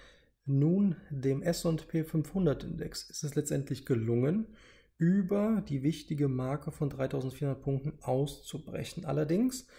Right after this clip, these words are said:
hatte ich ja schon betont gehabt, dass ich davon ausgehe, dass wir einen Ausbruch sehen werden. Die Frage ist halt, welcher Ausbruch es sein wird. Würde es ein nachhaltiger Ausbruch sein?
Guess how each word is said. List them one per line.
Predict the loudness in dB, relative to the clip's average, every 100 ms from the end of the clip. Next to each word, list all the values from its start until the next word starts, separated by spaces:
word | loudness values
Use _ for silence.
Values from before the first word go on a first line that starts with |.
| -20 -20 _
hatte | -4 0 0
ich | 0
ja | 0 0
schon | 0 -2
betont | -2 0 0 0
gehabt, | 0 0 0 -4
dass | -6
ich | -6
davon | -6 -6 -6
ausgehe, | -2 2 2 2 -2 -2 0
dass | -2 -2
wir | -4
einen | -2
Ausbruch | 0 -2 -2 -6 -12
sehen | -6 -2 2 2 2
werden. | 0 0 -2 -6 -12 -20 -20 _
Die | -12
Frage | -6 0 2 2 0
ist | 0 -2 -2
halt, | 2 0 -2
welcher | -2 2 2 2 -2 -4 -4 -4
Ausbruch | -4 -4 -4 -4 -4
es | -6 -8
sein | -8 -8 -8 -8
wird. | -10 -8 -2
Würde | -2 -2
es | -4
ein | -2
nachhaltiger | 0 2 2 2 2 2
Ausbruch | 0 -4 -6 -4
sein? | 0 2 0